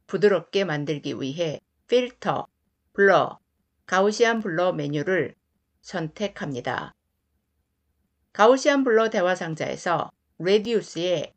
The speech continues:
이십 픽셀스를 입력한 후 오케이를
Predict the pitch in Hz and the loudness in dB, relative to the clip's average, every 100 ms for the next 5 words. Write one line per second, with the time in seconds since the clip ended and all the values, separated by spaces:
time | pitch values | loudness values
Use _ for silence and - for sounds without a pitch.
0 | _ _ - 196 208 254 - 220 - 190 | _ _ -8 -6 -6 -8 -8 -12 -4 -4
1 | 190 - 151 175 143 - _ _ 170 170 | -4 -6 -2 -2 -2 -8 _ _ -10 -6
2 | 185 190 - 156 143 165 135 _ _ _ | -6 -6 -8 -8 -4 -4 -6 _ _ _
3 | _ _ 180 165 196 151 165 214 | _ _ -6 -4 -4 -2 0 0